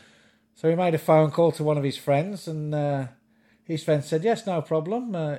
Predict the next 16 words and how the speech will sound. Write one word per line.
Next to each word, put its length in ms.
he 100
had 180
a 60
trailer 460
that 160
we 100
could 220
stay 420
in 120
for 140
the, 160
for 160
the 80
evening. 580
So 460
we, 220